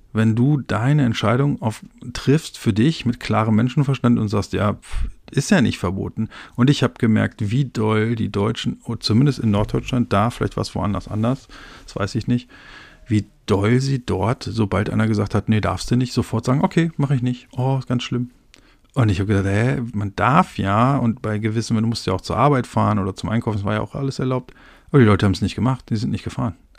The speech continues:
Und dann habe ich gedacht, „Was ist denn hier los?“ Wie schnell sich Menschen auch ihre Freiheitsrechte nehmen lassen, darüber war ich, äh, sehr empört. Ähm,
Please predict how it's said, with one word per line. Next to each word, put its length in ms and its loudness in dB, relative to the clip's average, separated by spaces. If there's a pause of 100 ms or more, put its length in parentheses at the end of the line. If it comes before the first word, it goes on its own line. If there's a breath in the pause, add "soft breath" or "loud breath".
Und 80 4
dann 140 4
habe 80 2
ich 60 -2
gedacht, 240 -4 (120)
„Was 220 -2
ist 140 -4
denn 60 -4
hier 100 -4
los?“ 280 -2 (320 loud breath)
Wie 160 4
schnell 420 2
sich 220 -2
Menschen 400 0
auch 180 -2
ihre 220 -4
Freiheitsrechte 680 -2
nehmen 220 2
lassen, 400 -2 (200 loud breath)
darüber 380 4
war 100 4
ich, 220 -4
äh, 220 -2
sehr 160 -2
empört. 440 -4 (800 loud breath)
Ähm, 480 0